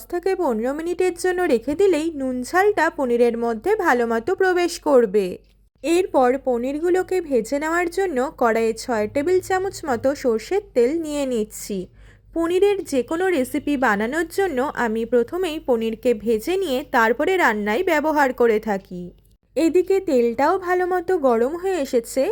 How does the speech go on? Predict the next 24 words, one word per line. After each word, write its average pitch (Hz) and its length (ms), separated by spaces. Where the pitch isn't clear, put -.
এবার 226 340
ম্যারিনেট 226 540
করে 370 240
রাখা 370 280
পনিরগুলোকে 285 880
গরম 233 420
তেলের 220 380
মধ্যে 370 360
একে 208 220
একে 220 280
ছেড়ে 381 320
দিতে 269 300
হবে। 190 360
এবার 320 340
তেলের 262 380
মধ্যে 349 340
উল্টে 262 340
পাল্টে 392 380
একটু 262 260
হালকা 247 440
করে 330 280
ভেজে 311 360
নিতে 269 300
হবে। 196 380